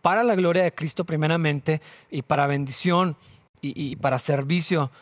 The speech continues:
de, de los demás. Todo esto es parte de la vida cristiana y necesitamos mujeres que enseñen a otras a hacerlo para que la siguiente generación y la, y las, y las que vienen, eh, va-, vayamos pareciéndonos cada vez más a lo que Dios había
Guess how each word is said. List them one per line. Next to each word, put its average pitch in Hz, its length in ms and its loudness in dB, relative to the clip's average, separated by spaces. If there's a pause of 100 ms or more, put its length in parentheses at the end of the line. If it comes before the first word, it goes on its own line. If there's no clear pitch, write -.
(140)
de, 135 240 0
de 139 140 -4
los 131 160 -2
demás. 147 480 0
Todo 165 260 2
esto 175 480 0
es 123 160 -8
parte 175 400 -4
de 151 120 0
la 135 120 -2
vida 147 280 0
cristiana 156 580 -4
y 139 40 -6
necesitamos 143 760 -4
mujeres 151 340 -6
que 147 100 -12
enseñen 156 300 -6
a 135 80 -2
otras 180 560 0 (300)
a - 80 -4
hacerlo 170 520 0 (320)
para 127 180 0
que 143 120 -4
la 131 100 0
siguiente 139 400 -4
generación 151 720 -2 (340)
y 147 120 -6
la, 135 180 -4
y 147 60 -6
las, 131 240 -8
y 156 80 -10
las 131 180 -6
que 131 140 -4
vienen, 165 440 0 (280)
eh, 135 180 -8 (340)
va-, 135 200 2
vayamos 139 420 -2
pareciéndonos 160 720 -2
cada 151 220 0
vez 160 180 -2
más 175 240 -2
a 151 40 0
lo 135 120 -4
que 131 120 -6
Dios 135 300 -4
había 131 460 -2